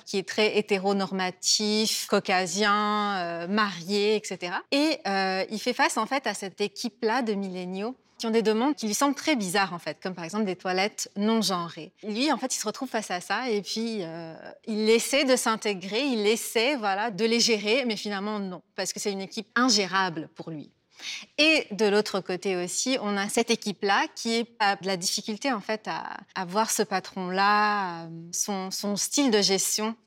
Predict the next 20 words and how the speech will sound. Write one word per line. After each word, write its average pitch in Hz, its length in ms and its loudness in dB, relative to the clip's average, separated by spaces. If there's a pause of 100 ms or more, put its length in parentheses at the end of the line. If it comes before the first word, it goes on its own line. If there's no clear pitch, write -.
qui - 140 -4
est 185 100 -2
très 240 300 2
hiérarchique, 202 880 0 (120)
très - 200 0
paternaliste. 190 1000 -2 (480)
Et, 196 240 2
et 214 40 2
donc, 202 180 -2
en 196 100 0
fait, 247 180 0
c'est 202 100 2
un 170 260 -2
plaisir 196 320 0
de 190 100 0
voir 196 260 0
ce 233 160 4
choc-là 208 440 2
qui 208 140 -4
s'opère. - 500 -8